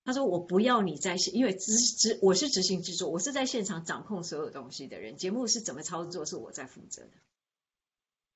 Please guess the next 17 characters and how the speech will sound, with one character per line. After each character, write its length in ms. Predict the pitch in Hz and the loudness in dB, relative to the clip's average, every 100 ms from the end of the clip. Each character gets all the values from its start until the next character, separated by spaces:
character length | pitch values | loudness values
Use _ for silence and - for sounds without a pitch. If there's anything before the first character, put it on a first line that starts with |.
| _ | _
那 100 | 202 | -4
他 100 | 208 | -2
说 180 | 233 226 | -2 -2
一 60 | 196 | -2
句 140 | 165 | -4
话， 80 | 160 | -8
他 80 | 208 | -6
说 200 | 240 233 | -6 -6
那 80 | 269 | -4
些 100 | 262 | -2
明 240 | 254 185 | 0 0
星 240 | 202 202 190 | -2 -4 -4
哦 80 | 143 | -4
都 140 | 196 | -2
很 160 | 220 - | -4 -4
大 240 | 160 131 | -6 -6
牌， 320 | - - - | -10 -16 -18